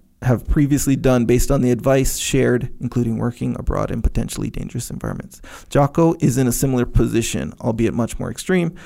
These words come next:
as this perspective and the advice he has given on military life, without a doubt, is motivating an entire generation to join, fight, and potentially die for their country, where they may not have done so pre-,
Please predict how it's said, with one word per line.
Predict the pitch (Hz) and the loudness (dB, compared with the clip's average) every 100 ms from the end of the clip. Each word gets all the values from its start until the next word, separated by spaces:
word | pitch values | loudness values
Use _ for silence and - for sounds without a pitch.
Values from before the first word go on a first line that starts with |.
| - - | -20 -8
as | - 127 | 0 2
this | 139 131 | 2 2
perspective | - - 156 147 - 151 - - | 0 2 2 2 2 2 0 -2
and | 131 135 135 123 | 0 2 2 2
the | 127 | 2
advice | 123 131 139 135 | 2 4 2 2
he | 143 | 0
has | 131 | 0
given | - 143 139 131 | 2 2 2 2
on | 123 123 | 0 2
military | 135 127 135 | 2 2 2
life, | 127 117 120 - - _ _ | 4 2 0 -4 -20 _ _
without | - 127 123 123 | -4 -2 0 0
a | |
doubt, | 120 131 117 - | 4 4 4 0
is | 120 | -2
motivating | 120 143 143 135 131 123 - | 2 4 4 4 2 0 0
an | 127 120 120 117 - - | 0 0 0 -2 -8 -8
entire | 120 120 127 139 | -4 2 4 4
generation | 135 131 127 117 113 | 2 2 0 -2 -4
to | 110 | -4
join, | - 113 - 117 131 - | -4 -4 -4 -4 -8 -18
fight, | - 98 98 - _ - | -4 -4 -4 -12 _ -6
and | 113 | -2
potentially | 110 - 110 - 107 | 0 0 -2 -4 -6
die | - 85 78 | -2 -2 -2
for | - | -6
their | - | -8
country, | - - - - - _ _ _ _ _ - - - _ _ | -8 -10 -10 -14 -14 _ _ _ _ _ -20 -20 -20 _ _
where | 120 | 0
they | 120 | 2
may | 127 131 | 2 2
not | 117 117 - | 2 0 0
have | 113 | -2
done | - 110 | 0 -2
so | - 113 | 0 0
pre-, | - 113 | 0 -2